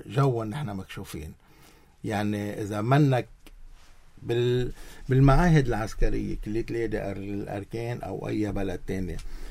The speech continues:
أنت عم تعمل تلميذ أو الضابط التلميذ هو عم بيعمل فرضية أو هو عم بيدرس، يحضر فرضية، فرضية هجوم أو فرضية دفاع. في نقطة بحطها دايمًا، السيطرة الجوية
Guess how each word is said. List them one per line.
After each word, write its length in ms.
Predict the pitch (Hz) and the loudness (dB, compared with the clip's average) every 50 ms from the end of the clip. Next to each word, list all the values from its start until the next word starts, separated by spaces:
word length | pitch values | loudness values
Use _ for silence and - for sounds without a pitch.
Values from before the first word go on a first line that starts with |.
| - - - - 135 | -10 -12 -10 -4 -2
أنت 160 | 139 135 143 | 0 4 4
عم 120 | 131 135 | 4 4
تعمل 680 | 131 - 156 151 143 139 135 127 127 127 120 120 123 - - - - - - - - - - - - - - - - - - - - - | 4 4 4 4 6 6 4 4 2 2 0 -2 -4 -6 -10 -14 -18 -20 -20 -18 -14 -10 -10 -10 -10 -10 -14 -16 -18 -18 -20 -12 -4 -2
تلميذ 500 | 131 113 113 127 147 151 147 120 101 107 | 0 2 4 6 8 8 8 6 4 0
أو 240 | 107 - 101 101 | -2 -2 -2 -2
الضابط 480 | 101 95 101 127 139 139 135 127 - 123 | -2 2 4 6 6 8 8 6 4 4
التلميذ 640 | 101 - - 101 95 95 101 101 92 90 85 - - - - - | -4 -4 -4 -2 0 2 2 2 2 0 -2 -6 -10 -12 -10 -4
هو 180 | 127 123 123 117 | -2 0 2 2
عم 160 | 107 110 110 | 2 2 2
بيعمل 640 | 120 135 135 120 117 113 110 110 113 110 113 - - - - - 98 | 4 4 4 4 2 2 2 2 0 0 -2 -4 -8 -12 -16 -18 -12
فرضية 640 | - - 123 113 113 101 107 120 113 98 98 95 - | -6 -4 -2 -2 0 0 2 0 0 0 -2 -4 -4
أو 160 | - 98 92 | -4 -6 -6
هو 100 | 98 104 | -4 -4
عم 120 | 101 107 | -4 -2
بيدرس، 320 | 107 110 107 107 104 101 95 | -2 -4 -2 -4 -6 -6 -6
يحضر 360 | 139 147 143 117 107 107 101 | -6 -6 -6 -4 -4 -6 -8
فرضية، 540 | - - 113 110 104 101 110 120 113 113 - - - - - - - - | -6 -6 -6 -6 -4 -2 -2 0 0 -2 -4 -6 -16 -16 -16 -16 -10 -4
فرضية 480 | - 120 117 113 120 131 123 120 110 104 | 0 2 2 6 6 6 6 6 2 0
هجوم 360 | 107 110 107 95 117 120 123 120 | 0 0 0 0 0 -2 -2 -2
أو 160 | 98 101 95 | -4 -6 -6
فرضية 460 | 113 117 104 107 98 104 107 104 101 | -4 -4 -4 -4 -2 -2 -2 -2 -2
دفاع. 520 | 90 92 98 95 - - 101 98 90 - - - - - - - - - - - - - - | -2 -4 -6 -6 -6 -6 -6 -6 -6 -8 -10 -12 -14 -14 -14 -14 -14 -12 -10 -10 -8 -4 0
في 100 | - 135 | 4 4
نقطة 300 | 147 185 - - 139 117 | 6 4 4 2 0 0
بحطها 340 | 113 127 139 139 - 120 120 | 2 2 2 2 0 0 2
دايمًا، 480 | 120 135 135 127 113 110 104 104 104 98 - - - - - - - - - | 4 4 4 4 2 -2 -4 -6 -8 -10 -14 -16 -18 -20 -20 -20 -20 -20 -16
السيطرة 580 | - - - - 151 160 156 143 123 123 120 | -14 -6 2 4 6 6 6 4 2 0 0
الجوية 840 | 120 113 104 113 120 123 120 123 135 139 135 127 131 135 135 135 135 | 0 0 0 0 0 0 2 4 4 4 4 4 2 2 4 2 2